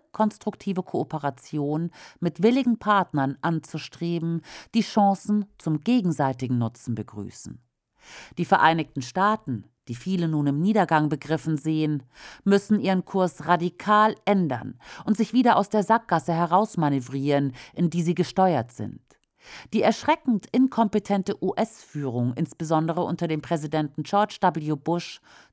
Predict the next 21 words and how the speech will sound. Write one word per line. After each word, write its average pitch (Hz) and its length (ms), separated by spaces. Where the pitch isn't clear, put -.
Donald 240 320
Trump 190 440
und 233 220
Joe 226 140
Biden, 170 640
hat - 280
die 190 100
langfristigen 196 760
U-S-amerikanischen 196 1300
nationalen 214 720
Interessen 151 840
untergraben. 151 840
Die 196 100
U 208 140
S - 160
A 220 200
mit 190 180
ihren 160 200
erbarmungslosen 214 1040
aggressiven 175 640
Militarismus, 165 960